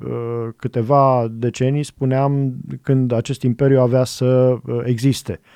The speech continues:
Mai mult, uh, cea de-a treia porțiune a statuii pe care Daniel o vede în visul său, uh, reprezintă brâul și acesta este de aramă.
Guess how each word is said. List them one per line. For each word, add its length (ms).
Mai 140
mult, 380
uh, 240
cea 120
de-a 140
treia 440
porțiune 760
a 560
statuii 680
pe 160
care 560
Daniel 440
o 80
vede 360
în 80
visul 340
său, 600
uh, 100
reprezintă 500
brâul 680
și 220
acesta 300
este 200
de 120
aramă. 540